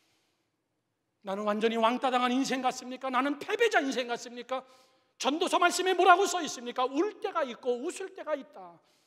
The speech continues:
괴로워할 때가 있지만 너가 춤을 출 때도 있다는 것을 알아라.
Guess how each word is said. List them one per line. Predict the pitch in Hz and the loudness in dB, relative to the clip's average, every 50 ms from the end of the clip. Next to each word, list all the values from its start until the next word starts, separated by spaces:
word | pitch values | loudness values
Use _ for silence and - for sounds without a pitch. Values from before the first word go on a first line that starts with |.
| _ _ _ _ _ _ _ _ _ _ _ _ - | _ _ _ _ _ _ _ _ _ _ _ _ -4
괴로워할 | - 214 226 247 254 262 - - 302 - | 0 2 4 6 8 8 8 6 4 2
때가 | 294 285 311 | 2 2 2
있지만 | 311 311 311 302 311 320 | 2 2 2 2 4 6
너가 | 311 302 311 330 320 | 4 4 4 2 2
춤을 | - - - 523 508 466 427 415 | 0 -2 -4 -2 -2 -2 -2 -2
출 | - 427 453 427 | -2 -2 -2 -2
때도 | - 339 - 311 285 | -6 -8 -6 -6 -6
있다는 | 285 294 311 262 254 247 | -4 -4 -6 -6 -6 -8
것을 | 233 240 - 226 | -12 -12 -12 -14
알아라. | 185 156 156 151 170 175 | -16 -16 -18 -18 -18 -18